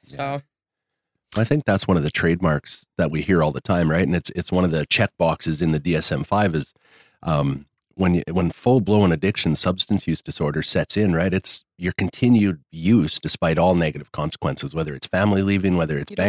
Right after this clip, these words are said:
Speaker 2: care.
Speaker 1: bankruptcy, whether it's your children being apprehended, whatever it is, right? And it's not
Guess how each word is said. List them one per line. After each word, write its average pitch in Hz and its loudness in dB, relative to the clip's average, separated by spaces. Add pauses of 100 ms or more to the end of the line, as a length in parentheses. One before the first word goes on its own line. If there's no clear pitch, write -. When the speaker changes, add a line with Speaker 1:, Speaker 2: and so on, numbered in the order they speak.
Speaker 2:
care. 262 2
Speaker 1:
bankruptcy, 185 2
whether 85 0
it's - -10 (140)
your 76 -14
children 104 0
being 92 0
apprehended, 92 0
whatever 90 -2
it 76 -6
is, 101 0
right? 87 -2 (600)
And 104 2
it's - 0
not 123 4